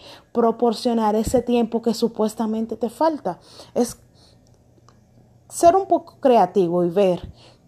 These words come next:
cómo yo puedo invertir en mí esa hora cuando me voy a levantar más temprano, esa hora que me voy a levantar más temprano y hacerla, eh, para mí, en tiempo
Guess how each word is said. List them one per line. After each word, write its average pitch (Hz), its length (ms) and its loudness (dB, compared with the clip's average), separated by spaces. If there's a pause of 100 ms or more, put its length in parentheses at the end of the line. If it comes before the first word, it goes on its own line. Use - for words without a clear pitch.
(120)
cómo 285 300 4
yo 269 220 2
puedo 285 240 2
invertir 277 520 2
en 294 260 4
mí 233 340 4
esa 214 460 -2
hora 196 460 0 (440)
cuando 208 360 2
me 196 120 0
voy 196 160 2
a 214 60 6
levantar 214 460 2
más 202 200 -4
temprano, 180 640 -4 (640)
esa 214 260 0
hora 233 180 4
que 208 100 -2
me 202 100 -2
voy 196 200 0
a 233 40 4
levantar 220 420 0
más 214 160 -6
temprano 185 460 -6
y 185 120 -4
hacerla, 226 920 0 (420)
eh, 196 640 0
para 185 300 0
mí, 170 340 -10 (400)
en 185 280 -8
tiempo 208 500 -8